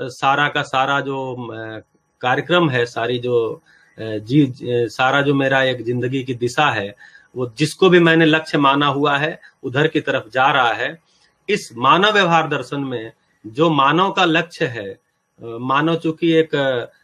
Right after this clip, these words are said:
प्राकृतिक इकाई है, ज्ञानावस्था की इकाई है, तो उसका भी कोई लक्ष्य, अ, तय है। उस लक्ष्य को हम, अ, हम पहचान जाते हैं, तो एक सही दिशा में हम चल देते हैं,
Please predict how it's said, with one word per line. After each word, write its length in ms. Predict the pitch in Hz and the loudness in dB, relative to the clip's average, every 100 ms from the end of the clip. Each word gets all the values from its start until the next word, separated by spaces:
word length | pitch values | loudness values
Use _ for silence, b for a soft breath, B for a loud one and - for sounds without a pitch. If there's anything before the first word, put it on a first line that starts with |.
| _ | _
प्राकृतिक 720 | 113 110 131 135 156 151 156 | -16 -6 -2 0 -2 -2 -2
इकाई 400 | 143 139 143 165 | -2 0 2 4
है, 400 | 160 165 165 156 | 2 0 0 -2
ज्ञानावस्था 600 | 120 127 143 143 139 - | 0 0 0 0 -2 -4
की 140 | 139 139 | -6 -6
इकाई 440 | 131 127 139 160 | -8 -2 2 4
है, 260 | 156 165 165 b - | 2 0 -4 b -8
तो 80 | 143 | -6
उसका 260 | 143 - | -2 0
भी 120 | 160 160 | 2 2
कोई 180 | 156 | 2
लक्ष्य, 400 | 147 151 156 - | 2 0 -2 -4
अ, 460 | 160 160 _ _ - | -4 -4 _ _ -14
तय 420 | 113 107 - 180 | -14 -8 2 4
है। 360 | 190 160 120 - _ - | 4 2 -2 -8 _ -10
उस 120 | 147 | -8
लक्ष्य 340 | 139 160 160 165 | -2 -2 -2 -6
को 160 | 165 | -2
हम, 300 | 156 147 143 | -2 -2 -8
अ, 340 | 147 127 120 117 _ _ _ | -12 -12 -10 -10 _ _ _
हम 140 | 123 | -10
पहचान 500 | 135 143 139 165 190 | -2 0 2 2 4
जाते 300 | 175 135 - | 4 2 -2
हैं, 200 | 151 180 | -6 -6
तो 140 | 208 156 | -6 -4
एक 160 | 151 | -4
सही 240 | - 139 151 | -4 -4 -4
दिशा 320 | 143 - 143 | -6 -4 -4
में 120 | 143 | -2
हम 160 | 131 135 | -4 -4
चल 240 | 160 170 | 2 2
देते 240 | 143 120 127 | 2 -2 -6
हैं, 260 | 123 180 | -6 -8